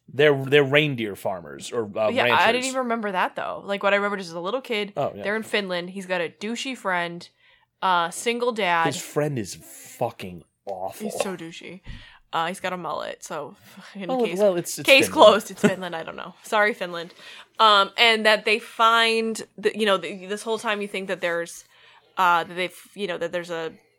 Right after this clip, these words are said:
Speaker 2: what I remember is there's a naked old man and a monst-, uh, you know, like, some kind of monster frozen in the, in the, in the, in the mountain.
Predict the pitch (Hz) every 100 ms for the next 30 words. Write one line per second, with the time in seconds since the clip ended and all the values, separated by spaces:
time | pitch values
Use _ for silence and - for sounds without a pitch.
0 | _ _ _ _ _ _ _ _ 214 226
1 | 226 226 220 208 208 208 202 214 226 240
2 | 202 175 185 185 165 175 170 165 160 -
3 | 170 147 151 175 156 175 185 175 175 170
4 | 165 147 160 160 160 156 151 - 120 143
5 | 90 143 151 - 156 143 143 - -